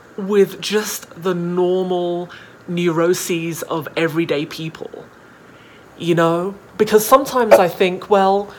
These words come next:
like you said earlier, everyone has a persona. Sorry, I'm snuffly 'cause I'm,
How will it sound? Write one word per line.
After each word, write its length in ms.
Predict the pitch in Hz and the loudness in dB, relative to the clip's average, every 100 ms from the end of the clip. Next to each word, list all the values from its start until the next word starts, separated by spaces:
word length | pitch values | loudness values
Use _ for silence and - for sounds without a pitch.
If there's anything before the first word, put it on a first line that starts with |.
| - - - | -20 -20 -12
like 300 | - 233 285 | -2 0 2
you 80 | 262 | -2
said 200 | - 277 | 4 4
earlier, 380 | 311 330 208 156 - | 6 4 4 2 4
everyone 500 | 269 277 247 190 170 | 4 4 2 2 0
has 540 | 156 151 143 160 - - - - - | -2 -2 -2 -6 -10 -12 -16 -6 -2
a 100 | 170 | 0
persona. 760 | 175 170 - 170 165 151 156 160 - - - - - - | 0 -2 2 2 2 -4 -8 -12 -18 -18 -18 -20 -20 -16
Sorry, 340 | - 160 143 | 2 4 4
I'm 240 | 143 156 151 - - | 2 -2 -8 -18 -20
snuffly 540 | - - 202 180 185 160 | -14 -2 0 0 -2 -2
'cause 200 | 165 165 | -2 -2
I'm, 240 | 151 - | -2 -4